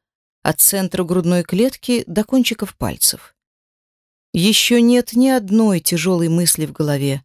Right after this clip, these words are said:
Грудь не разрывают эмоции от пронизывающего взгляда пылающих огнём глаз. Он был рядом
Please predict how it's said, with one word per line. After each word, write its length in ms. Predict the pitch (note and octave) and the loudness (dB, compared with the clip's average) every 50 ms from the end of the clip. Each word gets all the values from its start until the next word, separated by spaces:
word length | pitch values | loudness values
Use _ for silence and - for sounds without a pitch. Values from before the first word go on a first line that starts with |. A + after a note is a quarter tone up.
| _ _ _ _ _ _ _ _ _ _ - | _ _ _ _ _ _ _ _ _ _ -10
Грудь 520 | - D#3+ F#3+ G#3 A3 A3+ A#3 A#3+ - - A3+ | -2 0 2 2 2 2 2 2 0 0 0
не 160 | A3 A3 A3 | 2 0 2
разрывают 580 | G#3 G#3+ F#3 G3+ G#3+ G3 G3 G3+ G3 F#3+ - - | 2 0 0 0 0 0 0 0 0 0 0 0
эмоции 500 | F#3+ F#3 F#3 F#3 F3+ - - - F#3 F3 | 0 0 0 0 -2 -2 -2 -2 0 -2
от 220 | F3 - - - | -2 -4 -8 -6
пронизывающего 920 | - F#3 F3+ F3+ F3+ F#3 F#3 E3 F3+ D#3+ F3 F3 E3 - - - D#3 D#3 D#3+ | -4 -2 0 0 0 0 0 -2 -2 -2 -2 -2 -2 -2 -4 -4 -2 -4 -2
взгляда 560 | D3+ D3 C#3+ C#3 C#3+ D3 D#3 E3+ F#3+ F3 G3 | 0 -2 -2 -2 -2 -4 -2 -2 -2 -4 -4
пылающих 640 | - F#3 F3 E3 D#3+ E3 E3+ E3 - - E3 - | -4 -4 -4 -2 -2 -2 -2 -4 -4 -6 -6 -8
огнём 400 | D#3+ D3+ D3+ D3 D#3 D#3+ D#3+ D#3+ | -6 -6 -4 -2 0 0 0 0
глаз. 480 | C#3 D3+ D3+ C#3+ A#2 - - - - _ _ _ _ _ _ _ _ _ _ _ _ _ _ _ _ _ _ _ - | -2 -2 -4 -2 0 0 0 -2 -4 _ _ _ _ _ _ _ _ _ _ _ _ _ _ _ _ _ _ _ 0
Он 260 | - F3+ F#3 F3 D3+ | 0 2 2 2 2
был 180 | F3+ F#3 F3+ E3 | 0 0 2 2
рядом 540 | D#3+ D#3+ D#3+ D3+ D3 C#3 F#3 G#3 A3 A3 | 0 0 0 0 0 0 2 0 0 0